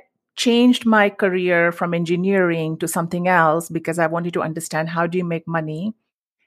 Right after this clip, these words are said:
And in reflecting in my career, I've always been very interested in the business model.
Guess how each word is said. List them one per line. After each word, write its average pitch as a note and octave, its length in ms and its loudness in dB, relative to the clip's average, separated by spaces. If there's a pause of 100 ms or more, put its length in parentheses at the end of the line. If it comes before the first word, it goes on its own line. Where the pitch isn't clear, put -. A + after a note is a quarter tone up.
And F#3+ 340 4
in G3 160 0
reflecting A3 500 2
in A3+ 100 4
my G#3 120 6
career, G#3 440 4
I've G3+ 140 4 (100)
always C4+ 380 4
been B3+ 240 2
very G3+ 420 0
interested A3+ 760 0
in G3 160 0
the G3 80 2
business F#3+ 520 -2
model. D#3+ 600 0